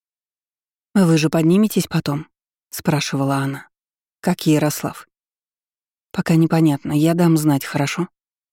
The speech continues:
«Ты не замёрзла? Может, кофе вам вынести? Если задержимся?» Князев вдруг бросил на меня быстрый взгляд, возвращаясь от машины оперативников в очередной раз.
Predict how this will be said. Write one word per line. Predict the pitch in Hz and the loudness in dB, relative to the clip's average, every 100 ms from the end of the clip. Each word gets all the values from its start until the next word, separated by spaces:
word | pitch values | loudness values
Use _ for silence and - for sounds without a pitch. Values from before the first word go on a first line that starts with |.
| _ _ _ _ _ _ _ _ - | _ _ _ _ _ _ _ _ -4
«Ты | 208 | 2
не | 190 | 2
замёрзла? | 160 170 170 190 190 147 | 4 4 4 2 0 2
Может, | 143 165 156 156 - | 2 2 2 -4 -4
кофе | 208 220 - | -2 -2 0
вам | 160 160 147 | 2 4 4
вынести? | 151 135 - - - _ _ _ _ _ _ _ | 4 2 0 -10 -18 _ _ _ _ _ _ _
Если | 214 170 160 165 | 0 0 0 2
задержимся?» | 151 156 175 175 151 135 - - _ _ _ _ _ _ - | 2 2 2 2 2 0 -4 -16 _ _ _ _ _ _ -8
Князев | 180 165 156 147 | 0 0 2 0
вдруг | 147 156 | 0 -2
бросил | 151 160 - 151 | 0 -2 0 2
на | 147 | 4
меня | 147 147 | 4 4
быстрый | 156 147 - 151 | 0 -2 -2 -4
взгляд, | 156 165 160 139 | -2 -2 -2 -2
возвращаясь | 135 135 139 - 151 143 | -4 -2 -4 -2 -2 -2
от | 135 | -2
машины | 139 139 147 139 | 0 0 2 2
оперативников | 135 139 135 - 147 139 135 - | 0 -2 -2 0 0 0 -4 -4
в | |
очередной | 147 147 139 139 135 135 | -4 -2 0 2 0 0
раз. | 123 - | -6 -14